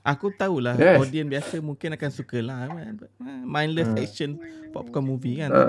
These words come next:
Speaker 1: Tapi tak adalah sem-, sampai sembilan puluh ke agak, ah.
Speaker 2: I think mungkin, mungkin going back to apa, uh, you said earlier in the session tadi, uh, just because this is a game movie ni mungkin orang excited, uh, dia,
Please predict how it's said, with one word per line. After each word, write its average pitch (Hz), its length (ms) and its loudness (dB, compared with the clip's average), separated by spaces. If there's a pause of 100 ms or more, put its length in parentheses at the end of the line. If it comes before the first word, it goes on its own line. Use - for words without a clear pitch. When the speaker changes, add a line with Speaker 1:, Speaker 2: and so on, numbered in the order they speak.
(100)
Speaker 1:
Tapi 110 120 2
tak - 160 -8
adalah - 240 -8
sem-, 101 260 -8
sampai 110 300 -2
sembilan 107 260 -8
puluh 165 480 -6
ke 151 100 -2
agak, 131 280 2
ah. 165 340 6 (1400)
Speaker 2:
I 139 100 6
think 175 360 8
mungkin, 165 460 8
mungkin 165 280 8 (260)
going 160 400 10
back 165 160 8
to 147 80 8
apa, 151 240 10
uh, 120 720 8
you 123 160 8
said 131 220 6
earlier 131 340 12
in 123 40 4
the 123 60 4
session - 260 2
tadi, 127 420 6
uh, 107 280 8
just 127 240 6
because 131 300 8
this 123 180 6
is 120 120 -2
a 117 100 8
game 120 260 8
movie 120 480 10
ni 120 140 4
mungkin 117 320 2
orang 113 300 6
excited, 113 540 4 (300)
uh, - 180 4
dia, 113 360 6